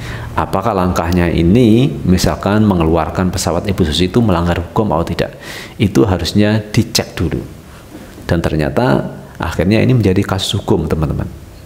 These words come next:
Nah, yang menarik juga, teman-teman, terkait kontrak sewa hanggar Malinau itu.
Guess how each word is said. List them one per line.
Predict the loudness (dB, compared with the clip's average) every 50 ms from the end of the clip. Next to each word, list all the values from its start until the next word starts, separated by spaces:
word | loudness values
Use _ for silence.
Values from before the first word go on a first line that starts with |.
| -6 0
Nah, | 2 2 4 4
yang | 4 4 4
menarik | 4 4 4 4 2 2
juga, | 2 4 4 4 4
teman-teman, | 4 2 2 4 4 4 4 4 4 2 2
terkait | 0 -2 -2 -2 -2 -2 -2 -2
kontrak | -2 -2 0 0 0 0 0 0
sewa | 0 2 2 4 4 4 4 2
hanggar | 2 2 2 2 2 2 2 2 4 4
Malinau | 4 4 4 4 4 4 4 2 2
itu. | 0 0 0 0 -2